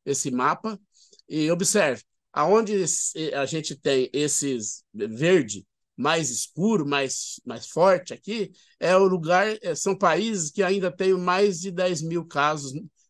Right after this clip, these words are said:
regi-, registrados, casos novos registrados, né? Então, ainda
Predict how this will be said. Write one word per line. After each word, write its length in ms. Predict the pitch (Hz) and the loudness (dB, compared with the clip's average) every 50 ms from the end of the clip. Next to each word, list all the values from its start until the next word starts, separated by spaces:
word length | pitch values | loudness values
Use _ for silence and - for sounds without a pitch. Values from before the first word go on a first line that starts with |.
| _ - | _ -8
regi-, 360 | 139 143 135 135 175 151 147 | -6 -6 -4 -4 -4 -6 -6
registrados, 640 | - 131 143 143 147 139 - - 131 135 139 139 - | -6 -8 -6 -6 -6 -6 -4 -2 -2 -2 -2 -2 -6
casos 340 | - - 147 151 139 139 127 | -4 -4 -2 -2 -4 -6 -6
novos 280 | 131 139 143 143 131 135 | -6 -4 -6 -6 -6 -8
registrados, 720 | 143 143 147 147 - - 135 120 113 104 - - - - _ _ _ _ _ - | -10 -8 -8 -10 -10 -8 -6 -6 -6 -8 -10 -14 -20 -20 _ _ _ _ _ -8
né? 160 | - 151 165 - | -6 -6 -6 -8
Então, 220 | - - - 160 185 | -6 0 2 4 4
ainda 420 | 175 165 180 208 214 185 202 190 | 4 4 2 0 0 -2 -4 -6